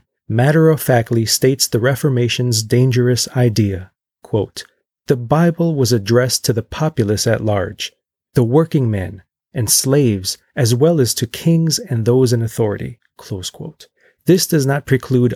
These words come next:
other individuals, the academy, or even the community of faith from being of help to a person struggling with the correct interpretation of a biblical text. The perspicuity of Scripture simply recognizes that correct interpretation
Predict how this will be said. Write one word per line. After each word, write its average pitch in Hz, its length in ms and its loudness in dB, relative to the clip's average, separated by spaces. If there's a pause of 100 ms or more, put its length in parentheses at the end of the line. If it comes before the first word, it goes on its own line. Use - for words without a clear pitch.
other 151 260 2
individuals, 104 920 -2 (160)
the 113 140 2
academy, 101 640 -4 (400)
or 131 340 2
even 165 220 4
the 143 100 4
community 135 540 0
of 113 80 -4
faith 139 320 -4
from 117 240 -2
being 135 240 2
of 110 100 0
help - 460 -2 (260)
to 117 180 2
a 113 60 0
person 131 460 -2
struggling 113 640 -2 (340)
with 127 160 0
the 117 80 2
correct 123 520 -2
interpretation 117 960 -4
of 117 160 -4
a 110 80 0
biblical 107 420 -2
text. - 560 -8 (580)
The 113 120 2
perspicuity 139 840 0
of 101 100 -2
Scripture - 460 -2
simply 147 480 0
recognizes 104 800 0
that 104 240 -2
correct 123 440 0
interpretation 123 1000 -2